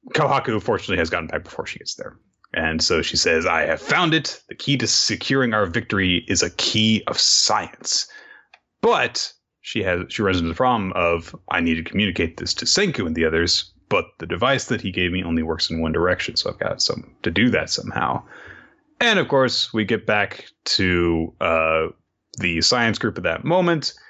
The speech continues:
and they're testing their motor by putting it on a mini steam gorilla,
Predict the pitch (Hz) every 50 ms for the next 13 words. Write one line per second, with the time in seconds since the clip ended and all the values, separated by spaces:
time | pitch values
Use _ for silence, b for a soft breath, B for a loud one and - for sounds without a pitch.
0 | B B B B B B - 113 98 104 101 101 95 104 98 98 95 95 - -
1 | 190 170 - - 160 135 127 117 110 104 98 98 107 120 117 110 110 110 104 90
2 | 87 - 95 95 95 92 92 90 90 85 B B B _ - - 139 139 135 127
3 | 117 110 - - 104 104 101 98 98 98 98 92 - _ _ _ _ - 165 185
4 | 214 262 262 220 151 110 - - - 104 92 85 82 87 80 78 76 73 - -